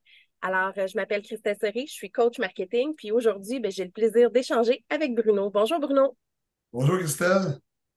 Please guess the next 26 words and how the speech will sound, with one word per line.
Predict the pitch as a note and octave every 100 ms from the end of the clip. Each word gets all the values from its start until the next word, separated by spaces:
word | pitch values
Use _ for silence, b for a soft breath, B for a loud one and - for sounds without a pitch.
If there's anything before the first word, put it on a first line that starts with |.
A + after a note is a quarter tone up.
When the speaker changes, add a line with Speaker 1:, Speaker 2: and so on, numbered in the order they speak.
| -
Speaker 1:
Alors, | G#3 A3 A3+
euh, | A#3 A#3
j'aime | A#3 A#3
ça | F4
présenter | F4+ F4 B3+ A#3 C#4
mes | C4
invités | A3+ G#3+ G#3+ B3+ C4+
au | B3
début, | G#3+ G3 B3
question | - C4 - A3+
qu'on | A3 G3 F#3+
mette | G3+ A3
un | A3
peu, | G3 - A3+ A3+
euh, | G3 F3+
l'ambiance. | F#3+ G#3+ G#3 G3 G3+ C4+ B3+
Donc, | G3+ G#3 G#3+
Bruno, | G#3+ A3+ D4
peux-tu | D#4 -
m'expliquer, | A4 D#4 _ _ C#4 D#4+ E4
euh, | G#3+
rapidement | G3+ F#3 G#3 G#3 A#3 B3
c'est |
quoi | A3 A#3
ton | B3 A3
parcours, | F#3+ - - A#3 C4 B3